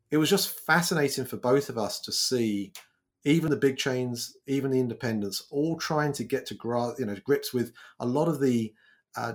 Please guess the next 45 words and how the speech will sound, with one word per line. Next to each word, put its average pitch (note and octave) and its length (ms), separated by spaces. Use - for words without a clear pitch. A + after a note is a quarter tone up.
the B2+ 100
challenges D#3 460
that B2 100
exist A#2 340
as A2+ 120
to - 80
how D#3+ 260
do E3 80
you D#3+ 100
thrive? A#2+ 380
How A#2+ 140
do E3+ 80
you E3 40
succeed B2 540
in A2 100
this G#2 200
type G#2 240
of F#2+ 100
environment? F#2+ 580
And B2 280
we C#3+ 160
were D#3+ 100
driving A#2+ 360
back, A2+ 440
um, G#2 400
from A2 320
Pasadena A2 580
and G#2 100
the G2+ 240
headquarters G#2 460
of G2+ 140
Kitchen - 260
United G#2+ 340
one G2+ 160
day G2 280
back G#2+ 220
here G2+ 160
in G2 80
Orange G2 220
County. G2+ 440
And F#2+ 220
I A2 80
said C3+ 220
to B2 80
Meredith, G#2 360